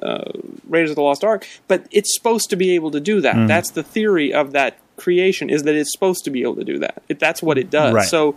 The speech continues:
Speaker 1: that sort of fits in the concept of that natural world. Beyond that, they didn't break the rules of what we know. Like, they didn't break the rules of everyday natural world. For example,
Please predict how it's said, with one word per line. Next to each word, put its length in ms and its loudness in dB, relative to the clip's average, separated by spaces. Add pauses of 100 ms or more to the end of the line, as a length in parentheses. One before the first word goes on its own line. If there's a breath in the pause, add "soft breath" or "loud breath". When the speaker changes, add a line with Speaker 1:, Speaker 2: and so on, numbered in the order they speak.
(240 loud breath)
Speaker 1:
that 180 2
sort 160 2
of 100 -2
fits 260 -2
in 260 0
the 80 -2
concept 480 0
of 80 -6
that 160 2
natural 320 -2
world. 260 0 (260 loud breath)
Beyond 260 0
that, 240 2 (1160)
they 100 2
didn't 340 -2
break 360 0
the 160 2
rules 580 2
of 160 0
what 220 0
we 180 2
know. 320 2
Like, 220 2
they 100 2
didn't 220 -2
break 160 0
the 100 -2
rules 340 0
of 120 -2 (100)
everyday 760 0 (800)
natural 720 -2 (240)
world. 380 0
For 120 0
example, 480 -2